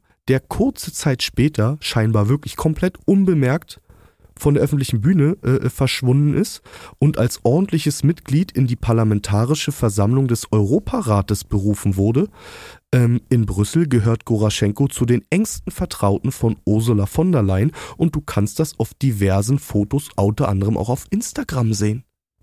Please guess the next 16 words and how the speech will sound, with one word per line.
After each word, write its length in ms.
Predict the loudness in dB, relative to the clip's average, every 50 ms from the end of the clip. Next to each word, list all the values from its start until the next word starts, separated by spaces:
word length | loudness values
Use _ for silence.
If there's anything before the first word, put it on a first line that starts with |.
| _ -20 _ -20 _ _ _ _ _ _ _ _ _ _ _ _ _ -10 -2
Ein 160 | 0 0 2 2
offizieller 640 | 0 0 0 0 -4 -4 -2 0 2 4 4 4 4
Massenmörder, 920 | 4 2 0 -2 -4 -2 0 2 2 4 4 4 4 2 2 0 -2 -2 -6 _ -20 -20 _ -20 -10 -2 0
der 260 | 2 2 2 0 -4 -8 _ _ _ _ _ -14
vor 180 | -6 0 2 4
laut 340 | 4 4 2 0 -2 _
Bild 380 | 0 2 2 2 2 0 0 -2
damals 380 | -2 0 0 0 -2 -2 0 0
mit 200 | 0 0 0 0
am 140 | 0 2
Maidan 520 | 2 2 2 2 0 0 0 0 0 0 -2
schuldig 400 | -2 0 0 2 2 0 0 0
war, 120 | 0 2 2
wo 100 | 2 0
sie 140 | 0 0
noch 160 | 0 0 -2